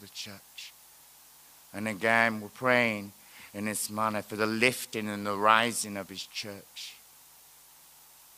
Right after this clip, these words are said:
And we're praying through Psalm forty-two from the King James Version. As it reads, "He brought me up also out of a horrible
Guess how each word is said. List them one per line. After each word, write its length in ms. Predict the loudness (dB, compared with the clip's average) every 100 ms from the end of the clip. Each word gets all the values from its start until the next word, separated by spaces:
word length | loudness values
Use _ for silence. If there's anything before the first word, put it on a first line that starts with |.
| -20 -10
And 100 | -8
we're 80 | -6
praying 400 | 0 4 4 4
through 180 | -2 -4
Psalm 540 | 2 8 10 10 8
forty-two 840 | 0 0 2 0 -6 -4 -2 -2 -4
from 220 | -4 -6
the 80 | -6
King 360 | -6 -4 -4
James 440 | 2 4 4 2 -4
Version. 520 | -4 -10 -10 -14 -16 -20 -20 -20 -20 -20 -20 -20 -20 -20 -12 -2
As 220 | 0 0
it 120 | -2
reads, 540 | 0 2 4 2 -2 -4
"He 140 | -6
brought 440 | 0 6 6 6
me 180 | 2 2
up 220 | 4 2 0
also 480 | 0 2 0 -2 2
out 200 | 4 4
of 120 | 0
a 100 | -4
horrible 600 | -6 -2 -2 -2 -4 -10